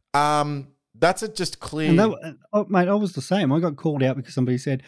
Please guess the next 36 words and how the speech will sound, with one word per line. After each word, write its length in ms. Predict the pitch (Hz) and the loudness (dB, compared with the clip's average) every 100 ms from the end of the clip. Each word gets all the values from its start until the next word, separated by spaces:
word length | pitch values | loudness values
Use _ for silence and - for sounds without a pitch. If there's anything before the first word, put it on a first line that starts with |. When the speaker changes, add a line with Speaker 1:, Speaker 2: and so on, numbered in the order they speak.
| - - | -18 -2
Speaker 2:
"No, 280 | 156 160 135 | 2 4 4
his 220 | 135 135 | 0 0
last 280 | 143 151 139 | 2 2 2
game 200 | 139 135 | 0 2
against 280 | 127 127 - | 2 0 0
Brisbane 360 | 135 135 135 | 0 2 0
was 140 | 120 131 | 0 -2
one 160 | 131 | -2
sixty." 400 | 127 170 170 165 | -2 -4 -4 -2
I 40 | 127 | -2
was 120 | 113 | -2
like, 240 | 135 127 | -4 -4
"That 140 | - 143 | -6 -4
was 120 | 143 | -4
against 240 | 127 131 | -2 -4
Fullerton." 500 | - 147 170 165 135 | -4 -2 0 0 -2
And 140 | 120 135 | -2 -2
to 120 | 151 | -2
credit, 420 | 143 175 170 123 - - - | -2 0 0 -2 -10 -20 -4
they 120 | 139 | 0
actually 260 | 143 135 120 | 0 0 -2
came 180 | 131 120 | -2 -2
back 140 | 120 | -4
to 60 | 127 | -2
me 80 | 120 | -4
and 100 | 113 | -4
said, 240 | 117 113 _ _ _ | -6 -8 _ _ _
"Actually, 280 | 123 - 117 | -10 -6 -6
you're 140 | 110 | -8
correct." 420 | 113 - 117 - _ _ _ 147 | -10 -12 -12 -14 _ _ _ -8
I'm 80 | 131 | -4
like, 240 | 202 247 | 0 -2
Speaker 1:
<laughs> 40 | 151 | -4
Speaker 2:
"Yeah." 120 | 127 - _ _ _ | -10 -14 _ _ _
Speaker 1:
Yeah. 240 | 139 139 | -4 -4
Speaker 2:
<laughs> 40 | 90 | -4